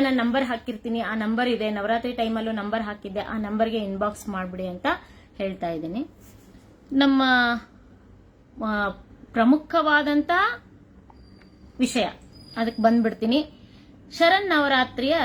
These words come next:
ಲಲಿತೋತ್ಸವ. ಯಾಕಂದ್ರೆ, ಆ, ನಮ್ಮ ಗ್ರೂಪೇ ಲಲಿತಾ ದೇವಿ ಗ್ರೂಪ್ ಆಗಿರೋದ್ರಿಂದ, so ನಮ್ಗೆ ಇಲ್ಲಿ ಲಲಿತೋತ್ಸವನೇ ನಡೆಸ್ಬೇಕು ಅನ್ನೋದೇ ನಮ್ಗೆ ಆಸೆ. So ಅದಕ್ಕೋಸ್ಕರ ಏನಂತಂದ್ರೆ ನಾವು ಲಲಿತಾ ದೇವಿಯ ಆರಾಧನೆಯನ್ನ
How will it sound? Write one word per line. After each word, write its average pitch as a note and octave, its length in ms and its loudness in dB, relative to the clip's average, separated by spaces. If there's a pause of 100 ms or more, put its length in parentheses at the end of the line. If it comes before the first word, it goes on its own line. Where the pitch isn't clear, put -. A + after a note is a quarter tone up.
(480)
ಲಲಿತೋತ್ಸವ. A3+ 880 -2 (1200)
ಯಾಕಂದ್ರೆ, G#3+ 600 -2 (360)
ಆ, G#3+ 220 2
ನಮ್ಮ A3 260 0
ಗ್ರೂಪೇ A3+ 640 -2 (220)
ಲಲಿತಾ G#3 440 -4
ದೇವಿ G3+ 420 -4
ಗ್ರೂಪ್ G3 300 -8
ಆಗಿರೋದ್ರಿಂದ, F#3+ 600 -4 (500)
so A#3 140 2
ನಮ್ಗೆ G#3+ 380 -2
ಇಲ್ಲಿ G#3+ 540 -4 (100)
ಲಲಿತೋತ್ಸವನೇ A#3 760 0
ನಡೆಸ್ಬೇಕು G#3+ 560 -6
ಅನ್ನೋದೇ G#3+ 300 -4
ನಮ್ಗೆ G#3+ 220 -4
ಆಸೆ. G3+ 460 -4 (340)
So D4+ 60 4
ಅದಕ್ಕೋಸ್ಕರ D4 600 0
ಏನಂತಂದ್ರೆ B3 800 -2 (220)
ನಾವು B3 260 2
ಲಲಿತಾ B3 360 2
ದೇವಿಯ D4 340 2
ಆರಾಧನೆಯನ್ನ A#3+ 760 0